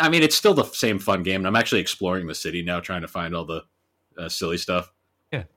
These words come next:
Speaker 1: I mean, I still think that game holds up pretty well, even,
Speaker 2: Yeah,
Speaker 1: like,
Speaker 2: the game is
Speaker 1: like,
Speaker 2: really good.
Speaker 1: I mean, it's a little rough around the edges, especially some of the, the facial capture, 'cause, I mean, that was the first game that really did that. But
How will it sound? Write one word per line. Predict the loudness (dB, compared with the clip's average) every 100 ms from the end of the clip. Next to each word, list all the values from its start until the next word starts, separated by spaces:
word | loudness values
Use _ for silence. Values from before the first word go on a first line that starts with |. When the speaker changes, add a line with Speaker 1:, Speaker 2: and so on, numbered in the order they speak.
| _
Speaker 1:
I | -2
mean, | 2
I | 4
still | 6 4
think | 4 0
that | -2
game | -2 -6
holds | -8 -4 -4 -2
up | -6 -6
pretty | -8 -8 -8
well, | -10 -10 -10
even, | -10 -8
Speaker 2:
Yeah, | -4
Speaker 1:
like, | -2
Speaker 2:
the | -2
game | -4
is | -2
Speaker 1:
like, |
Speaker 2:
really | -2 -4
good. | -4 -6 -6 _ _ _ _ _ _ _ _ -4
Speaker 1:
I | 0
mean, | 2
it's | 2
a | 2
little | 4 4 4
rough | 2 0 0
around | -2 -2
the | -2
edges, | 0 -2 -2
especially | -2 -2 0 -2
some | -2 -4
of | -4
the, | -8 -10 _ -20 -20 _
the | -8
facial | -2 -2 0 -2
capture, | -2 -4 -2 -4
'cause, | -2 -4
I |
mean, | -4 -4
that | -2
was | 0 -2
the | -2
first | -4 -4 -4
game | -6 -8
that | -8
really | -8 -8
did | -10 -12 -4
that. | -4 -4 -8 _ _ _ _ _ _ _ -4
But | 4 6 6 0 -6